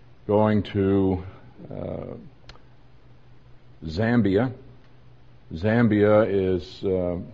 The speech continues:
what used to be called Northern Rhodesia. Right next to Zambia is Southern Rhodesia, which today is called Zimbabwe. And, uh, Zimbabwe has had problems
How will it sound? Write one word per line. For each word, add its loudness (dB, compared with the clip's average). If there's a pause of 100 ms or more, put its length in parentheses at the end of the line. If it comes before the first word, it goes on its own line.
(680)
what 2
used 0
to -12
be 0
called 0
Northern 2
Rhodesia. 2 (840)
Right 0
next -2
to 0
Zambia 4
is 0
Southern 6
Rhodesia, 4 (640)
which -6
today 4
is 4
called 2
Zimbabwe. 4 (1500)
And, 2
uh, 4
Zimbabwe 8
has 4
had 6
problems 2